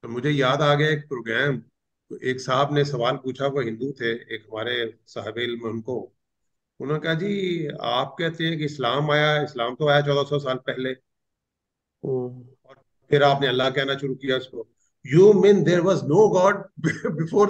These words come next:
Speaker 1: that?"
Speaker 2: हम्म, बिल्कुल ऐसे ही है। हम्म।
Speaker 1: अब
Speaker 2: बिल्कुल।
Speaker 1: उन्होंने इधर से उधर से एक्सप्लेन करना शुरू किया, मेरे ख्याल दस मिनट लगा दिए,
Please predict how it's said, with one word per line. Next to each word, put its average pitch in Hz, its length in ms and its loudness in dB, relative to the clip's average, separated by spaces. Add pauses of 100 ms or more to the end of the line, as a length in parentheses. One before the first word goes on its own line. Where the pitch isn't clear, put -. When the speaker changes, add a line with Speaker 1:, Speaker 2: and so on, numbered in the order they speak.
Speaker 1:
that?" 220 180 2 (720)
Speaker 2:
हम्म, 135 540 4
बिल्कुल 127 280 4
ऐसे 127 180 4
ही 127 60 0
है। 123 280 -8 (320)
हम्म। 127 440 -2
Speaker 1:
अब 113 220 -10 (1300)
Speaker 2:
बिल्कुल। 196 300 6
Speaker 1:
उन्होंने 185 420 2
इधर 180 220 0
से 160 100 -6
उधर 170 220 -2
से 165 120 -2
एक्सप्लेन 151 380 -2
करना 156 220 -4
शुरू 143 240 -6
किया, 143 220 0
मेरे 139 160 -4
ख्याल 139 120 0
दस 135 240 -4
मिनट 156 120 0
लगा 131 220 2
दिए, 139 380 0